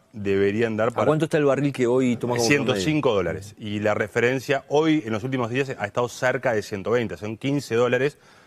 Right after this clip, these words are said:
Speaker 1: A pesar de que la caída del dólar beneficia al gobierno porque hace más barato las importaciones en términos de dólares, igual, eh, ancap, eh, está sufriendo un desgaste a nivel financiero, una, una pérdida a nivel financiero,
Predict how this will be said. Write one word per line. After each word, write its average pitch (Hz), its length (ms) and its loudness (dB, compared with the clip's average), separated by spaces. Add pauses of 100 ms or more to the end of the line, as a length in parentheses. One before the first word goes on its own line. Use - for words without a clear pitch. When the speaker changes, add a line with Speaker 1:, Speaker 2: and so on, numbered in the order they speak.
(140)
Speaker 1:
A 92 80 -2
pesar 120 240 0
de 143 100 2
que 127 60 0
la 113 120 2
caída 123 320 2
del 113 160 2
dólar 107 360 2 (260)
beneficia 92 560 -2
al 90 60 0
gobierno 92 360 0
porque 85 220 -4
hace 95 180 -6
más 98 140 -2
barato 98 320 0
las 90 160 -6
importaciones 107 680 -4
en 80 100 -14
términos 104 400 -2
de 135 60 -2
dólares, 110 340 0 (400)
igual, 117 460 2 (500)
eh, 90 140 0
ancap, 95 480 0
eh, 95 180 -4
está 98 200 -6
sufriendo 104 520 0
un 107 240 -4
desgaste 101 600 0
a 90 120 0
nivel 90 300 -4
financiero, 104 680 0
una, 90 340 -8
una 90 160 -6
pérdida 98 240 0
a 101 40 -2
nivel 104 160 -4
financiero, 113 440 -2